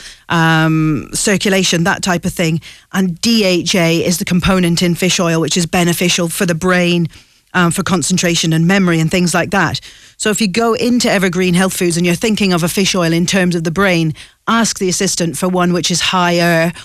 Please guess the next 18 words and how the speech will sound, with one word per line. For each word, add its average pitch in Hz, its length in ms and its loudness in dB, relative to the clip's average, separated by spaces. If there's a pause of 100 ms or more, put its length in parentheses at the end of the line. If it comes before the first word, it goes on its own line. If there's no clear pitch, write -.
or 175 140 0
high 170 500 0
in 156 380 0
D 190 220 2
H 165 360 0
A. 151 320 0 (400)
Um, 190 220 2
interestingly, 185 760 0
like 175 340 -2
you 208 80 -2
just 180 180 -2
said 190 200 -2
there, 165 280 0 (340)
um, 170 360 2
for 180 140 -4
children 180 540 0
or 190 220 0
adults, 165 600 0